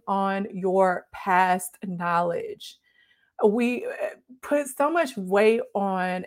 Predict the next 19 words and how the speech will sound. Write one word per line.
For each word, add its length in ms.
experience, 1160
experience, 800
and 100
I'm 120
gonna 280
talk 400
to 80
you 120
a 20
little 160
bit 120
about 300
why 480
experience 800
could 240
be 120
a 40
bad 320
thing. 400